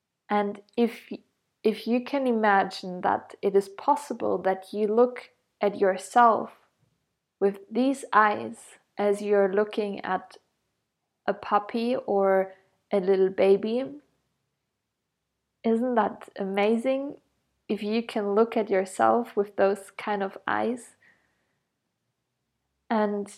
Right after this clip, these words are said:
that was in this moment that I just described of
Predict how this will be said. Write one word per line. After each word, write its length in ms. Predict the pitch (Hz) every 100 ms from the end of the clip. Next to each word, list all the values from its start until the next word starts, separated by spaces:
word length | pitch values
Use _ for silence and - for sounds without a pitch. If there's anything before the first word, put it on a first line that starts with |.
| _ _ _ _ _ _ _ _ -
that 320 | 202 226 -
was 500 | 202 208 202 - - - _ _ _ _ _ _ _ _ _ -
in 160 | 208 208
this 240 | 240 240
moment 680 | 220 226 226 214 196 190 196 -
that 160 | 202
I 120 | 190
just 280 | 180 208 202
described 600 | 202 196 - 196 190 185
of 280 | - 185 -